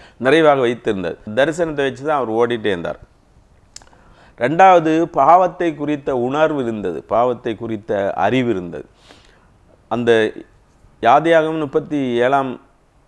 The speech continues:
அதிகாரம் ரெண்டாம் வசனம், யாக்கோபுடைய சந்ததியின் வரலாறு. யோசேப்பு பதினேழு வயது, வயதிலே தன்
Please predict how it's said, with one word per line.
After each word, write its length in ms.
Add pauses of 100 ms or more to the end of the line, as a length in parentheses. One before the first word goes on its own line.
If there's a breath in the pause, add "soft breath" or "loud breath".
(440)
அதிகாரம் 540
ரெண்டாம் 280
வசனம், 440
யாக்கோபுடைய 800
சந்ததியின் 520
வரலாறு. 640 (420 soft breath)
யோசேப்பு 640
பதினேழு 580
வயது, 420 (220)
வயதிலே 640
தன் 200